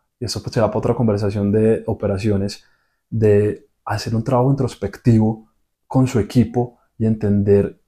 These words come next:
cómo estuvo el proceso cuando uno termina un M and A muy grande, dónde nos equivocamos, cómo nos equivocamos, y tener la capacidad como firma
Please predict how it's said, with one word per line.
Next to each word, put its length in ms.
cómo 260
estuvo 300
el 60
proceso 500
cuando 180
uno 40
termina 260
un 80
M 20
and 100
A 40
muy 120
grande, 380
dónde 260
nos 140
equivocamos, 680
cómo 300
nos 140
equivocamos, 840
y 320
tener 300
la 120
capacidad 520
como 220
firma 520